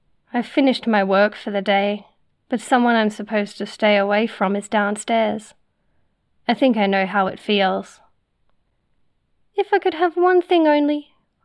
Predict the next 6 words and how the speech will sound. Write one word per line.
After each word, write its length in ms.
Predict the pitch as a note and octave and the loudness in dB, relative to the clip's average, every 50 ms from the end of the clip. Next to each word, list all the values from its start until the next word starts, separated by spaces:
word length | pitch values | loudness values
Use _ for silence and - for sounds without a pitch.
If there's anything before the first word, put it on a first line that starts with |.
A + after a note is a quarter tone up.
| _ F#4 | _ 0
I 80 | F4 | 2
would 120 | F4 F4 E4 | 2 2 4
have 200 | F4+ F#4+ F4 - | 4 2 2 2
him 180 | F4 E4 D#4+ | 0 -2 -2
close." 600 | D#4 - - F4 E4 D#4 D4+ - - - - - _ _ _ _ _ _ _ _ _ _ _ _ _ _ _ _ _ _ _ _ _ _ | -4 -2 0 2 2 2 0 -6 -12 -20 -20 -20 _ _ _ _ _ _ _ _ _ _ _ _ _ _ _ _ _ _ _ _ _ _
"Yeah." 520 | _ A3 A3 G#3 G3+ G3+ G3+ G#3 G#3+ A3 | _ -2 0 2 2 2 2 0 -2 -6